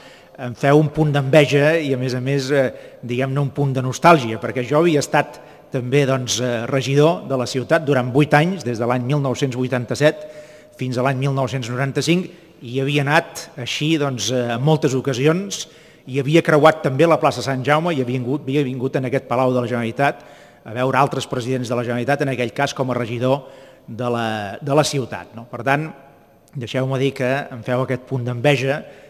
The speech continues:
aquest punt, diguem-ne, de nostàlgia de fa molts anys enrere, on jo vaig viure una experiència segurament irrepetible, com és l'experiència de ser regidor, que vol dir servidor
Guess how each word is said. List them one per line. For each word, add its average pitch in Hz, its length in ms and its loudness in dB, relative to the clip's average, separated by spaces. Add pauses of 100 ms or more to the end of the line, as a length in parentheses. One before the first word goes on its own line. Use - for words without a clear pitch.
(180)
aquest 117 300 -6
punt, 127 180 -4
diguem-ne, 117 400 -2
de 120 120 -4
nostàlgia 127 840 -2
de 113 140 -6
fa 117 240 -2
molts 131 300 2
anys 131 200 -2
enrere, 131 360 -2 (500)
on 117 240 -8
jo 123 120 -2
vaig 113 160 -2
viure 127 360 2
una 123 240 -2
experiència 131 1040 -2
segurament 135 480 -2
irrepetible, 123 720 -2 (440)
com 117 240 -4
és 117 120 -4
l'experiència 120 920 -4
de 117 240 -8
ser 120 440 -4 (120)
regidor, 127 560 0
que 131 120 -2
vol 120 200 -2
dir 143 120 -2
servidor 131 640 0